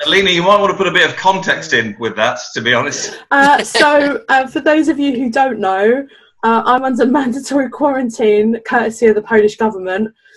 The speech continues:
Speaker 2: And we have an application where you have to take a selfie, and it logs your location, and it's not working. And yeah, um,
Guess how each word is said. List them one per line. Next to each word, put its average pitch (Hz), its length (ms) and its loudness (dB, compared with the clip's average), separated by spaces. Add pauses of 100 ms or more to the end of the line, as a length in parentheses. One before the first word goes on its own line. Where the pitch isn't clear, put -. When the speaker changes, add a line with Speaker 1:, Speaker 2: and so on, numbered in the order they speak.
(380)
Speaker 2:
And 226 440 2
we 240 140 2
have 233 160 -2
an 247 80 -2
application 240 640 -4
where 214 80 4
you 214 80 6
have 220 140 -6
to - 80 -20
take 208 180 -6
a 220 40 -4
selfie, 214 680 -4 (300)
and 214 100 4
it 220 100 2
logs 226 240 0
your 220 80 4
location, 214 840 0 (240)
and 208 140 0
it's - 160 -2
not 220 180 0
working. 214 800 -2
And 208 360 -2 (400)
yeah, 208 360 0
um, 202 400 -4